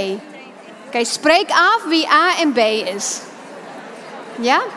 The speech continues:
Oké, steek je hand omhoog als je A bent.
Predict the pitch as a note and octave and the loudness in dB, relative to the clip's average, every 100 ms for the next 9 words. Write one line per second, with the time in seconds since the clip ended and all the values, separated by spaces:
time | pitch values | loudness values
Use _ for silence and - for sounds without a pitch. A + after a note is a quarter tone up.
0 | - - - - - - D#4+ D#4 C4+ C#4+ | -14 -18 -18 -16 -4 2 4 4 2 -2
1 | - F4+ G#4 F#4 D#4+ E4+ A4 G#4+ F#4 E4+ | 2 4 4 4 4 4 4 4 4 4
2 | F4 G#4+ A#4+ F#4 G4 - F#4 - E4+ E4 | 6 4 2 2 2 2 2 4 4 4
3 | A#3+ G#3 - - | 0 -2 -6 -14